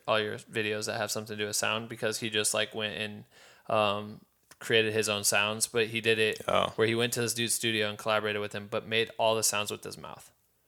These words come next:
Speaker 2: Oh, Peter McKinnon did?
Speaker 1: Yeah. So he, 'cause I guess when he,
Speaker 2: Dang.
Speaker 1: if
Speaker 2: Is
Speaker 1: you
Speaker 2: it
Speaker 1: watch
Speaker 2: good?
Speaker 1: his videos, he's always like, "Pop, pop," and making weird noises and shit.
Speaker 2: Yeah.
Speaker 1: He went to a studio and, like, recorded those swoosh transitions and, like, pops and sounds like winds and I, I don't know. So he made, like,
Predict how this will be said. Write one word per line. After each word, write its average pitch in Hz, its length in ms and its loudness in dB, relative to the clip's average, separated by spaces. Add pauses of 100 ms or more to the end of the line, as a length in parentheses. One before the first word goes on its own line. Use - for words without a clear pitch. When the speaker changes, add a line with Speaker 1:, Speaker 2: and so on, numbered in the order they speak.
(200)
Speaker 2:
Oh, 95 120 8
Peter 107 220 4
McKinnon 135 400 0
did? - 80 -8
Speaker 1:
Yeah. - 140 -2 (120)
So 120 180 4
he, 127 220 2
'cause 123 260 -2
I 127 60 8
guess 120 280 6
when 123 160 0
he, 113 440 -2 (120)
Speaker 2:
Dang. - 220 -6 (140)
Speaker 1:
if 107 80 2
Speaker 2:
Is 147 60 4
Speaker 1:
you 208 60 10
Speaker 2:
it - 20 12
Speaker 1:
watch 208 100 12
Speaker 2:
good? 139 120 10
Speaker 1:
his - 20 0
videos, 131 280 8
he's 120 100 0
always 120 180 4
like, 113 100 0 (420)
"Pop, - 300 6
pop," - 220 2
and 113 200 -4
making 127 240 2
weird 123 200 2
noises 135 300 4
and 156 80 -4
shit. - 280 0 (100)
Speaker 2:
Yeah. 107 600 6
Speaker 1:
He 131 60 -2
went 131 160 0
to 131 80 2
a 120 40 2
studio 123 300 2
and, 110 80 -2
like, 107 140 -2
recorded 117 460 0
those 113 240 2
swoosh - 320 2
transitions 110 680 -2
and, 104 120 -8
like, 104 240 -4 (120)
pops 110 340 2
and 104 260 -8
sounds 113 480 0
like 113 160 -4
winds 110 540 -2
and 104 240 -10
I, 90 200 -2
I 117 100 0
don't 113 100 -2
know. 107 140 -2
So 120 160 0
he 120 60 0
made, 131 120 2
like, 113 80 2